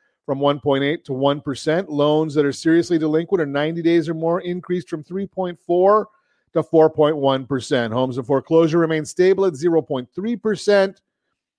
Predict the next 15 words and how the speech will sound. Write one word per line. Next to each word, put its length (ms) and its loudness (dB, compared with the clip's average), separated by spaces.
Still 240 0
seeing 280 -2
elevated 480 2
levels 440 2
on 140 -6
thirty-day 480 0
delinquencies, 760 -6
but 160 -12
they 120 -2
are 180 -4
trending 500 -6
in 140 -8
the 100 -8
right 280 -2
direction. 680 -4